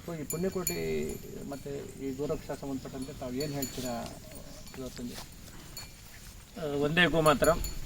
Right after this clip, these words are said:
Speaker 2: ದೇಶ ಗೋ ಆಧಾರಿತ ದೇಶ, ಕೃಷಿ ಆಧಾರಿತ ದೇಶ, ರೈತರಿಗೆ ಗೋವೇ ಬೆನ್ನೆಲುಬು ಅಂತ ಹೇಳ್ತಕ್ಕಂಥದ್ದು ಒಂದು ಇತಿಹಾಸದ ಒಂದು ಉಲ್ಲೇಖ ಅಂತ ಹೇಳ್ಬೋದು.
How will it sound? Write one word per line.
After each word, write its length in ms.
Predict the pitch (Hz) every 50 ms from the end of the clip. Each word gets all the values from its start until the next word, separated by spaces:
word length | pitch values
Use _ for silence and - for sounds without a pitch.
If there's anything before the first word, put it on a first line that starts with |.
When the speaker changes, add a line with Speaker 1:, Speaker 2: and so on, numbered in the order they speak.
| - - - - - - - - - 156 180 175 151 139 120
Speaker 2:
ದೇಶ 240 | 151 175 185 - 208 190 170 147 143 151 175 196 - - - - - - - - - - - - - - - -
ಗೋ 120 | - 170 180
ಆಧಾರಿತ 420 | 180 175 165 170 165 160 151 170
ದೇಶ, 340 | 165 151 143 156 151 143 - 170 165 165 165 -
ಕೃಷಿ 200 | 139 135 - 170
ಆಧಾರಿತ 480 | 165 156 147 139 147 143 135 131 - 147
ದೇಶ, 320 | 135 127 139 139 - - 156 151 151 151 151 147 143 - 120
ರೈತರಿಗೆ 720 | 123 135 147 - - 139 147 127 143 147 143 135 123 113
ಗೋವೇ 360 | 107 104 113 127 139 143 143
ಬೆನ್ನೆಲುಬು 880 | 139 123 123 127 131 131 131 127 123 127 135 143 143 143 - - - - - - - - - - -
ಅಂತ 160 | - 131 117
ಹೇಳ್ತಕ್ಕಂಥದ್ದು 1000 | - 147 139 135 - 147 - 143 135 127 127 156 131 - 165 175 165 160 143 123 - - - - - - - - - - - - - -
ಒಂದು 480 | 165 160 160 151 151 139 127 117 107 - - - - - - - - - - - - - - - - - - - - - - - - -
ಇತಿಹಾಸದ 840 | 147 143 139 - 175 165 156 - 523 - - 160 151 - - - 523 508 480 453 466 453 403 - - - - - - - -
ಒಂದು 140 | 147 139 135
ಉಲ್ಲೇಖ 320 | 143 151 160 165 151 -
ಅಂತ 180 | 147 139 - -
ಹೇಳ್ಬೋದು. 500 | - 127 403 403 - - - - 427 466